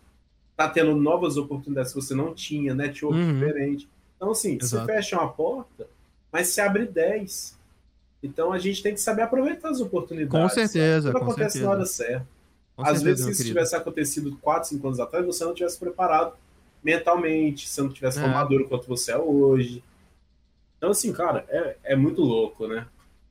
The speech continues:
Speaker 1: Igual, eu, por exemplo, eu gosto de programar assim.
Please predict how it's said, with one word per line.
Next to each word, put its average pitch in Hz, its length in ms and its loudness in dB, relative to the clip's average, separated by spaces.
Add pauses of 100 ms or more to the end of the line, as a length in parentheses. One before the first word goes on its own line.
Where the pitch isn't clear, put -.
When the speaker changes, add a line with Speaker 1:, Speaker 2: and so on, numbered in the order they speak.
Speaker 1:
Igual, 131 480 0 (1040)
eu, 190 160 2
por 202 120 2
exemplo, 170 360 0
eu 214 40 -2
gosto 285 240 -4
de - 40 -18
programar 135 340 -2
assim. 104 320 -12